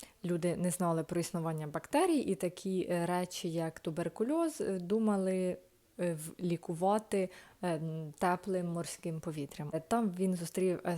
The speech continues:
засновника невеличкого містечка, біля якого ми живемо зараз, Сан-Піт, е, росіянина Пітера Деменса,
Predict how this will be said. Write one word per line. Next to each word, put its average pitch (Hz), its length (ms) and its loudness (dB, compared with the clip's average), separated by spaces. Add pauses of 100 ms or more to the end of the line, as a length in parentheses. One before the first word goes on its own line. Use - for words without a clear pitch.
(120)
засновника 170 840 -2
невеличкого 175 580 -2
містечка, 170 540 -2
біля 165 140 2
якого 180 320 2
ми 170 160 0
живемо 156 400 -2
зараз, 175 480 0
Сан-Піт, - 680 -2 (120)
е, 170 280 -6
росіянина 165 960 -2
Пітера 156 380 -4
Деменса, 175 580 -2